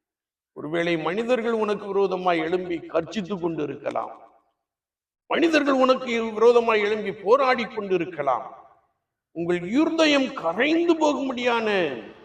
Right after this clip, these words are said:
நிகழ்வுகளை நீங்கள் கடந்து கொண்டிருக்கலாம், அல்லது அப்படிப்பட்ட ஒரு சூழ்நிலையிலே நீங்கள் அமர்ந்திருக்கலாம்.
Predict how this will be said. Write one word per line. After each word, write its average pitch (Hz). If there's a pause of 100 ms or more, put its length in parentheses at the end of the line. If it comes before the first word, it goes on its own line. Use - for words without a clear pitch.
நிகழ்வுகளை 311
நீங்கள் 202 (120)
கடந்து 269
கொண்டிருக்கலாம், 180 (760)
அல்லது 233
அப்படிப்பட்ட 208
ஒரு 196 (120)
சூழ்நிலையிலே 226
நீங்கள் 165
அமர்ந்திருக்கலாம். 147